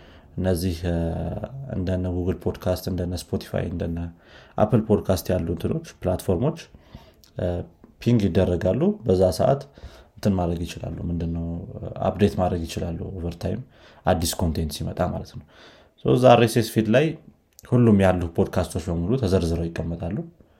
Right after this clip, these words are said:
ሶ፣ እ፣ የኦዲዮ ፋይል ዩ አር ኤል ይኖራል፣ basically የስታቲክ ፋይሉ ዩ አር ኤል ማለት ነው። እ፣ ፖድካስቱ ላይ ያሉት ይሄ፣ እ፣ ዲስክሪፕሽኖች አሉ፣ ታይትሉ አለ። አንዳንድ፣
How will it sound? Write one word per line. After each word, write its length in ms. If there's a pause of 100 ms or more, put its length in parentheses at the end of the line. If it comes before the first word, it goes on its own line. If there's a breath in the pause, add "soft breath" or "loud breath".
(440 soft breath)
ሶ፣ 80 (1120 soft breath)
እ፣ 120 (500)
የኦዲዮ 560
ፋይል 280
ዩ 100
አር 160
ኤል 180
ይኖራል፣ 400 (160)
basically 400
የስታቲክ 440
ፋይሉ 360
ዩ 140
አር 160
ኤል 180
ማለት 280
ነው። 140 (640 soft breath)
እ፣ 80 (240)
ፖድካስቱ 520
ላይ 140
ያሉት 320
ይሄ፣ 140 (360)
እ፣ 140 (800)
ዲስክሪፕሽኖች 800
አሉ፣ 220 (800 soft breath)
ታይትሉ 460
አለ። 220 (640 soft breath)
አንዳንድ፣ 400